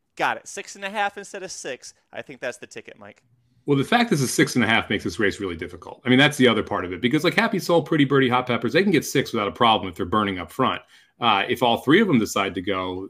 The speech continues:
Speaker 2: then it gets a little more funky, especially that final half furlong. Look,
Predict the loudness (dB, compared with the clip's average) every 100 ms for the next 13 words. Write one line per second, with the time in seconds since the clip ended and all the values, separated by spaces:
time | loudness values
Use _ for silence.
0 | _ 2 2 0 -2 0 0 0 0 0
1 | 0 2 0 0 -2 -2 -2 0 -2 -2
2 | 0 0 0 -2 -4 -2 2 4 4 0
3 | -2 _ -20 _ _ _ _ _ _ _
4 | _ _ _ -2 2 2